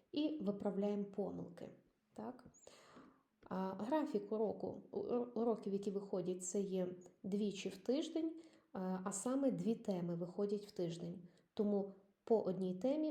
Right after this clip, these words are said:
одразу виходить два уроки, але їх, звич-, звичайно, є можливість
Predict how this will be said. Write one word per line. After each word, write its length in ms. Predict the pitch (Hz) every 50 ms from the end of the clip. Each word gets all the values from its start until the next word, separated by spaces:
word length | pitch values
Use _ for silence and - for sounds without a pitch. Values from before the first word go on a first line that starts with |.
| - -
одразу 460 | 208 190 170 196 208 240 269 262 214
виходить 480 | 180 185 180 - 208 202 196 185 180 180
два 200 | - 190 180 185
уроки, 460 | 185 190 214 254 339 - - - 214 -
але 180 | 302 294 233
їх, 280 | 196 170 196 240 254 247
звич-, 340 | - 190 175 175 - - - 202
звичайно, 460 | 180 180 180 - 226 233 247 247 202
є 180 | 180 175 202
можливість 520 | 202 196 185 - - 196 190 202 196 -